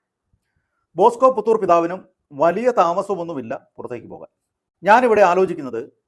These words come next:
എന്തുകൊണ്ടാണ് എറണാകുളം അങ്കമാലി അതിരൂപതയെ എല്ലാവരും കൈവിടുന്നത് എന്നാണ്. കുറച്ച് പശ്ചാത്തലങ്ങൾ മനസ്സിലാക്കിയാൽ ചില വസ്തുതകൾ നമുക്ക് മനസ്സിലാകും.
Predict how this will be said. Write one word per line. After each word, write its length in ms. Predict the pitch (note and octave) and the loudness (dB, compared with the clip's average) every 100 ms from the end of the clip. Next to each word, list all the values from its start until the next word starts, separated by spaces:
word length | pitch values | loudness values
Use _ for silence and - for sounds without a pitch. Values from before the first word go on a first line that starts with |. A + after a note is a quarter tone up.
| _ | _
എന്തുകൊണ്ടാണ് 680 | F3 A#3 C4 B3 F3+ C#3+ C3+ C#3+ _ D3+ F3+ | -4 -2 -2 0 0 -2 -4 -10 _ -4 -2
എറണാകുളം 420 | A3 A#3+ B3+ A#3 | 2 2 2 0
അങ്കമാലി 360 | F#3 F#3 F3+ F3+ D#3+ | 0 -2 -2 -2 -4
അതിരൂപതയെ 460 | D3 C#3+ B2 A#2 B2+ _ - | -6 -8 -8 -10 -12 _ -10
എല്ലാവരും 460 | F3 A3 G#3 F3+ F3 - _ | -2 2 2 2 -6 -12 _
കൈവിടുന്നത് 560 | E3 A#3 G#3+ D#3 C3+ C3 - - | -2 -2 -4 -10 -10 -14 -14 -18
എന്നാണ്. 260 | G#2 D#2 _ _ _ _ _ _ _ _ _ G#3 | -16 -18 _ _ _ _ _ _ _ _ _ 0
കുറച്ച് 220 | B3+ C4+ | 2 2
പശ്ചാത്തലങ്ങൾ 520 | A#3 - B3+ B3 A#3 A3 | -2 0 -2 0 -2 -4
മനസ്സിലാക്കിയാൽ 580 | F#3 F#3 F3 D3+ C3 C3+ - _ _ | -4 -2 -4 -4 -4 -6 -8 _ _
ചില 140 | A3+ B3 E3+ | -2 -2 -2
വസ്തുതകൾ 420 | - F3+ D3+ E3 - C3+ | -4 -6 -6 -8 -10 -12
നമുക്ക് 200 | C#3 A#2+ | -12 -12
മനസ്സിലാകും. 380 | G#2 G2+ D#2 | -16 -18 -20